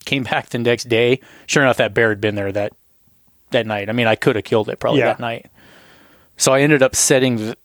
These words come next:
Speaker 1: uh, the second night when we were back in there, and, uh, waited forever. It,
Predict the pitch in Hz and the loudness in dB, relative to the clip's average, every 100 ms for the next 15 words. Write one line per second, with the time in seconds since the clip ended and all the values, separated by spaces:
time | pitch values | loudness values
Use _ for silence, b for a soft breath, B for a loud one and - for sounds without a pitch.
0 | - 135 113 110 - b b b b _ | -8 -4 -2 -4 -8 b b b b _
1 | _ _ _ _ _ - - 143 123 117 | _ _ _ _ _ -2 0 0 0 -2
2 | 127 123 117 117 110 110 107 127 120 107 | 0 0 0 0 2 0 2 -2 0 -2
3 | 104 110 b b b b b - 127 113 | -2 -4 b b b b b -4 0 0
4 | 110 110 107 104 107 b b _ _ _ | 2 2 4 2 -2 b b _ _ _
5 | _ _ _ _ _ _ _ _ _ 151 | _ _ _ _ _ _ _ _ _ -2
6 | 131 135 120 107 123 _ 135 107 98 - | 4 4 4 -2 -6 _ 0 0 -2 -12
7 | - _ _ b b b b b b b | -16 _ _ b b b b b b b
8 | _ _ - | _ _ -18